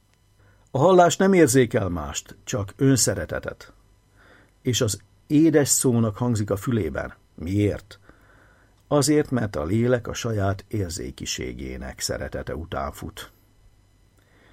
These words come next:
És mivel nem lát, a hang becsapja. Rendetlen élvezettel ment utána, ezért gödörbe esik, és vezéreinek, azaz ellenségeinek keze megkötözi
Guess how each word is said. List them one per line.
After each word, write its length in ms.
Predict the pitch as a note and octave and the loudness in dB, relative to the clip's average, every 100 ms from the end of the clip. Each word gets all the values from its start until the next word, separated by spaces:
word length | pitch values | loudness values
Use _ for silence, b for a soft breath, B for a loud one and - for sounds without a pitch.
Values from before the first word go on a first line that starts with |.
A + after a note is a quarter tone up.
| b b | b b
És 100 | - | -2
mivel 280 | F3 D3 C3 | 4 6 6
nem 180 | D#3 E3+ | 6 4
lát, 340 | E3 E3 D#3+ | 4 4 2
a 60 | G#2+ | 0
hang 200 | B2 A#2+ | 2 4
becsapja. 560 | A2+ - - - - _ _ - - - _ _ _ b b b _ - | 2 0 -8 -12 -14 _ _ -20 -20 -20 _ _ _ b b b _ -2
Rendetlen 580 | C3+ C3 A2+ G#2 G2+ | 2 4 4 2 -2
élvezettel 840 | A2 B2 A#2 A2 G#2 G#2 - A#2 G2+ | 0 2 2 2 0 -2 -4 -4 0
ment 240 | G#2+ G#2+ | 0 -2
utána, 440 | C3 - C3 C3 C#3+ | -4 -2 0 2 0
ezért 320 | C3+ C#3+ C#3 | 0 0 2
gödörbe 440 | A#2+ D3 D3+ D3 | 2 4 4 2
esik, 300 | D3 C#3+ D#3 | 0 -2 -2
és 360 | - D3 - - - _ - | -2 -2 -2 -12 -20 _ -6
vezéreinek, 840 | A2+ F2+ - D#2+ F2+ G2 A2+ C3 | -4 -2 -4 -4 -4 -2 0 0
azaz 360 | C3+ C3+ C3+ - _ | 0 2 0 -2 _
ellenségeinek 1120 | D3 D3+ C3+ F#2 F2+ - F#2 F2 E2+ E2+ E2 - | 0 4 4 2 -2 -2 -4 -2 -2 -2 -6 -2
keze 320 | B2+ A2 A2 | 0 2 2
megkötözi 1080 | B2 G#2+ - - D#2 - - D#2+ E2+ G2 | 2 0 -8 -12 -10 -10 -8 -8 -6 -6